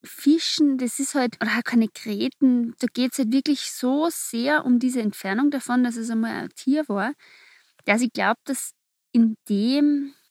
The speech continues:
ein großes Problem unseres Fleischkonsums besteht. Nämlich indem wir das so weit von uns wegschieben, dass es einmal Tiere waren,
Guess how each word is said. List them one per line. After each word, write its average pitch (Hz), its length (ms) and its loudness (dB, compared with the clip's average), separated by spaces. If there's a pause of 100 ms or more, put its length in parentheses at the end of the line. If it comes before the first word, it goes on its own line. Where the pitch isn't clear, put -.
(160)
ein 226 240 2
großes 240 600 0
Problem 214 440 2
unseres 208 320 0
Fleischkonsums 190 800 -4
besteht. - 580 -12 (880)
Nämlich 240 340 4
indem 240 440 2
wir 277 220 -2
das - 300 -6
so 277 180 0
weit 262 280 2
von 233 200 2
uns 214 220 -2
wegschieben, 233 640 2
dass 226 200 -6
es 233 120 -6
einmal 214 200 2
Tiere 302 460 0
waren, 208 320 -4